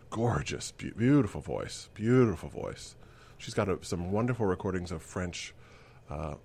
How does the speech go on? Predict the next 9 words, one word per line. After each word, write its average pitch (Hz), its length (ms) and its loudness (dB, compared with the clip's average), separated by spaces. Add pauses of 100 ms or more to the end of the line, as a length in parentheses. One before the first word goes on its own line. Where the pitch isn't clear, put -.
um, 73 360 -8 (240)
chanson 92 680 -2
and 78 420 -6
beautiful 92 500 -4
English 82 480 -6
songs 78 460 -8
that - 100 -10
she's - 200 -10
recorded. 71 460 -6